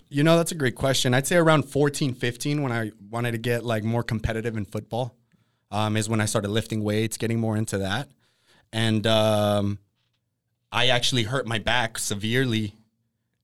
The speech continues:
And that's when I started focusing less on just lifting heavy weights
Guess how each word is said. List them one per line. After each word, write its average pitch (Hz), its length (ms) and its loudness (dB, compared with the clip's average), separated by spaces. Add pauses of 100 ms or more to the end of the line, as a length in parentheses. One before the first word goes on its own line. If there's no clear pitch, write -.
And 104 880 -2
that's 123 520 0
when 120 420 0
I 117 160 0
started 117 360 0
focusing 123 720 -2 (240)
less 135 320 0
on 113 640 -4 (400)
just 135 220 -2
lifting 131 360 2
heavy 123 240 2
weights 131 520 0